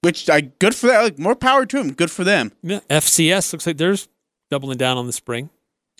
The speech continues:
Speaker 1: Oh, they gonna, so they're not moving it either, right? Okay.
Speaker 2: Doesn't look like it.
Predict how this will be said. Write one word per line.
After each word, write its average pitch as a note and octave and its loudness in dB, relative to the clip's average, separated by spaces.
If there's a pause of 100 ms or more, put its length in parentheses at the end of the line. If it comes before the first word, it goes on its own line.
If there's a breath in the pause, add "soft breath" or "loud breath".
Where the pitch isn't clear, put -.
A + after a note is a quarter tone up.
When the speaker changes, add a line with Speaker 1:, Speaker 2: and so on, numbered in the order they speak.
(280)
Speaker 1:
Oh, E3+ 4
they E3 2
gonna, D#3+ -2
so - -4
they're D3+ 2
not E3 0
moving C#3+ -2
it C#3 -10 (580)
either, C#3+ 2
right? C3+ 0 (280)
Okay. E3 0 (160)
Speaker 2:
Doesn't B2+ -10
look D#3+ -6
like B2 -2
it. - -6